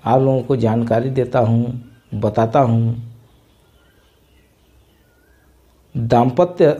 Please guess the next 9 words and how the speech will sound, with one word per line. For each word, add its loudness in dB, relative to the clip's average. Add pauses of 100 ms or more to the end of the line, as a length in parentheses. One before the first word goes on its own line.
(320)
अधिकारों 0
का 0 (1040)
प्रत्यस्थापन -2 (1000)
और 2
न्यायिक 0
पृथक्करण -6
के -6
बारे -6
में। -10